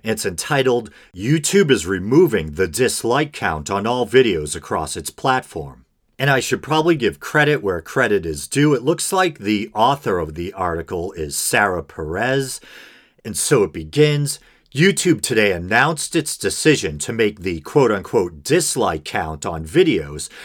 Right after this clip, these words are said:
private across its platform." And that seems so odd, making it private. So I guess you can see, in theory,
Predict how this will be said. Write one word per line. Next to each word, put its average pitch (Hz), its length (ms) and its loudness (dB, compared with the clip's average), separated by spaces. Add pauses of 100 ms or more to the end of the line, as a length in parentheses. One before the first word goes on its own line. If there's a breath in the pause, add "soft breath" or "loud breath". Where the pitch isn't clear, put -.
(160 loud breath)
private 170 540 2
across 87 420 -4
its 87 160 -8
platform." 147 800 -4 (340 loud breath)
And 120 140 -4
that 170 180 2
seems 190 300 -2
so 110 440 2
odd, 98 400 2
making 92 360 -6
it 76 200 -10
private. 127 720 0 (400 loud breath)
So - 220 -2
I 104 120 2
guess 127 300 2
you 120 120 -4
can 78 240 -10
see, 135 720 -2 (500)
in 107 160 -10
theory, 127 680 4